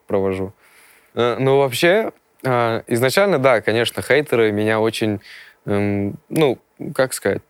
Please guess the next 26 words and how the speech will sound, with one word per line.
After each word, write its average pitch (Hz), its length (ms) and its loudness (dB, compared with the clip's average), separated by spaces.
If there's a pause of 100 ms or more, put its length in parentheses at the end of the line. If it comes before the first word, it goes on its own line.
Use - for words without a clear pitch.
(220)
м, - 420 -6
не 147 80 0
то 208 120 0
чтобы 160 240 0
напрягали, 156 480 0
просто 151 580 0
словом 165 460 2
ранили. 120 480 0 (380)
Я 117 120 4
такой 135 220 2
очень 113 360 0
романтик, 127 500 -2
наверное, 107 380 -2
ранимый 113 440 0
такой 98 300 -2
человек. 107 580 -2 (360)
Вот. 107 380 0
И 123 60 0
поэтому, 117 500 2
когда 117 220 2
я 110 60 4
видел 131 280 0
там 98 200 -4
то, 98 80 -6
что - 160 -8
мне 101 320 0